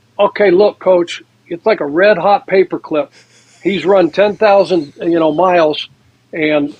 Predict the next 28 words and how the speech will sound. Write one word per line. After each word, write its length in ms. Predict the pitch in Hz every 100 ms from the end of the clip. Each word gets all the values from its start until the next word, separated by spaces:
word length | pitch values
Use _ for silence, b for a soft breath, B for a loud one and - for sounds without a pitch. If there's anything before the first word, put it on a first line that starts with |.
| -
and 180 | 147 156
that 160 | 202
hammy's, 480 | 151 202 185 170 139
like, 240 | 151 139 - -
that 260 | 202 185
close. 440 | - 185 135 110 - _ _ _ _
We 80 | 160
gotta 160 | 185 170
pull 240 | - 190
him 80 | 160
from 160 | 156
practice," 300 | 120 160 131
like 180 | 151 135
Philip 260 | - 165 -
Dorsett, 440 | 151 139 - 143 -
<laughs> 60 | -
right? 200 | 151 -
And 100 | 226 - _ b b b b b -
I'd 140 | 240
be 100 | 208
like, 220 | 185 165 - - _ _ _ -
"We're 220 | 202 240
in 80 | 151
preparation. 640 | 202 185 196 196 - 190
It's, 160 | 151 -
it's 220 | 180 147
a 60 | 147
Thursday, 680 | 208 226 214 - 139 156